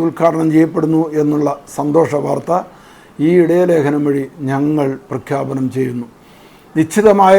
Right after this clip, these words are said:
ചില പൊതുതത്വങ്ങൾ അനുസരിച്ച് പരിശുദ്ധ സിംഹാസനം ദൈവത്തിൻ്റെ ഉപരിമഹത്വത്തിനും തിരുസഭയുടെ അഭിവൃദ്ധിക്കും ആത്മാക്കളുടെ ഉപകാരത്തിനും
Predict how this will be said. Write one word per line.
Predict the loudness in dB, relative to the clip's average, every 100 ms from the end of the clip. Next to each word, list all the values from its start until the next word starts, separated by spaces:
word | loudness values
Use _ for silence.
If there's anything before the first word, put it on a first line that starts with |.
| 4
ചില | 2 2
പൊതുതത്വങ്ങൾ | 2 2 2 0 0 0 2 0
അനുസരിച്ച് | 0 0 0 2 4 4 4 2
പരിശുദ്ധ | -2 0 0 0 0
സിംഹാസനം | 0 2 0 0 -2 -4 -6 -18 -20 -20 _ -4
ദൈവത്തിൻ്റെ | 4 4 4 -2 -4 0 0 2
ഉപരിമഹത്വത്തിനും | 4 4 2 0 -2 -2 -4 -4 -8 -10 -20 -20 _ _ 0
തിരുസഭയുടെ | 0 0 0 2 2 4
അഭിവൃദ്ധിക്കും | 4 4 0 -2 -2 -4 -8 -18 -20 -20 -2 2
ആത്മാക്കളുടെ | 2 0 -2 0 2 2
ഉപകാരത്തിനും | 2 2 4 4 0 -2